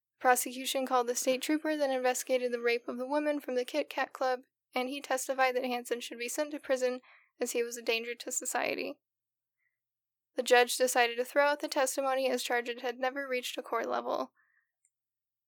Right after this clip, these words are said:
He sentenced Hansen to five years in prison, where he would receive psychiatric treatment and continue his lithium. Because his sentence was five years,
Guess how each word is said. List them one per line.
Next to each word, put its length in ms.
He 140
sentenced 380
Hansen 360
to 60
five 320
years 200
in 120
prison, 460
where 120
he 140
would 140
receive 360
psychiatric 600
treatment 480
and 120
continue 460
his 200
lithium. 500
Because 300
his 120
sentence 380
was 140
five 260
years, 340